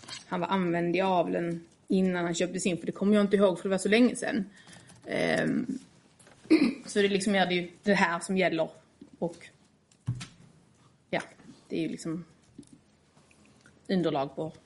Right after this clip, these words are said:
när han har ägts och inte ägts. Så det var bara det jag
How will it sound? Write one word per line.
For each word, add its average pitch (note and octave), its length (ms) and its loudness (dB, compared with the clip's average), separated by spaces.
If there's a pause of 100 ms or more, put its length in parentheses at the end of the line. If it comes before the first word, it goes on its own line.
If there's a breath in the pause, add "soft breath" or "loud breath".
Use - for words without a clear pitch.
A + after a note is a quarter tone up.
när F3+ 180 0
han F3+ 180 -6
har - 80 -6
ägts - 300 -8
och - 60 -6
inte - 140 -10
ägts. - 360 -14 (960)
Så - 200 -10 (180)
det F#3 120 -4
var F3+ 100 -2
bara F3+ 180 -2
det - 120 -6
jag - 240 -6